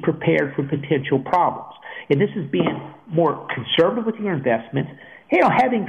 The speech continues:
food. I mean, every, every one of our listeners should have at least sixty days of food in their house, a-, at an absolute minimum. And by the way, keep in mind, if you and your wife's got sixty days of food and you're all set, keep in mind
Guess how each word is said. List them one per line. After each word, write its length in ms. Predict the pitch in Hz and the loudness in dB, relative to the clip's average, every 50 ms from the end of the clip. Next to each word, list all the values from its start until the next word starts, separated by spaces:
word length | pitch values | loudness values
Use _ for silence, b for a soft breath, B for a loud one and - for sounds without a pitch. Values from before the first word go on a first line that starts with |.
| - - | -4 0
food. 360 | 247 247 - - - - - | 2 4 4 4 2 0 -2
I 80 | - 175 | -4 -2
mean, 220 | 175 160 165 - - - _ - - - | -2 -2 -6 -6 -12 -20 _ -20 -6 0
every, 240 | - 240 277 269 - - - - - | 2 4 4 4 0 -2 -2 -2 -2
every 160 | 277 339 349 | 0 2 2
one 180 | 285 262 240 208 | 2 2 0 0
of 60 | 208 | 0
our 160 | 196 170 165 | -2 -2 -2
listeners 420 | - 175 190 180 - - 160 143 139 - | 0 0 0 0 0 -2 -6 -6 -4 0
should 120 | 175 151 | 0 0
have 200 | - 180 160 143 | 2 2 2 0
at 160 | 135 - - 143 | 0 -4 -4 -2
least 300 | 151 175 208 220 220 - - - | 0 2 2 2 0 -2 -2 -2
sixty 320 | 185 175 - - - 165 | -2 -2 -2 -4 -2 0
days 300 | 151 165 151 147 143 135 | 0 2 2 0 0 -2
of 60 | 139 139 - | -6 -4 0
food 180 | - 143 135 131 | 2 4 4 4
in 100 | 123 120 | 2 0
their 120 | 117 104 | 0 -2
house, 260 | 101 - 101 - - - - - B B B B B B | 0 0 0 0 -2 -8 -14 -18 B B B B B B
a-, 260 | 185 170 - 214 220 220 | 0 2 2 2 2 2
at 100 | 226 220 | 0 0
an 160 | - - - | -2 -4 -2
absolute 500 | 196 220 220 - - - 180 156 - 139 | 0 -2 -2 -2 -4 -2 0 0 0 0
minimum. 440 | 139 143 143 139 143 - - - - B B B B | 2 2 2 2 2 0 -4 -6 -8 B B B B
And 100 | 294 277 | 4 4
by 100 | - - | 4 2
the 80 | - | 2
way, 160 | 160 139 127 - - - - | 0 -2 -4 -4 -4 0 0
keep 140 | 285 269 269 | 0 2 2
in 100 | 202 156 | 0 0
mind, 360 | 151 147 151 156 156 147 120 | 0 -2 0 0 -2 -2 -4
if 60 | - - | -4 -2
you 80 | 196 214 | -2 0
and 80 | 208 | 2
your 100 | 202 165 | 2 2
wife's 300 | 147 160 156 160 160 - | 2 2 0 0 -2 -2
got 140 | - 143 - - - | -2 -2 -2 -2 -2
sixty 280 | - 165 165 - 165 143 | -2 -2 -2 -2 -4 0
days 260 | 151 147 147 139 143 | 0 0 0 0 -2
of 60 | 139 - | -4 -2
food 200 | 151 147 139 135 | 0 0 2 2
and 60 | 135 | 0
you're 160 | 131 120 147 | 0 0 2
all 280 | 156 151 139 127 - - | 2 2 2 0 -2 -4
set, 300 | - 131 127 - - - B B B B B B B _ - - | -2 0 0 0 -2 -4 B B B B B B B _ -6 0
keep 220 | - 262 - - - | 2 2 4 4 2
in 120 | 214 208 | 2 2
mind 520 | 175 156 135 143 151 139 135 147 139 - | 2 2 0 0 0 0 -2 -4 -4 -8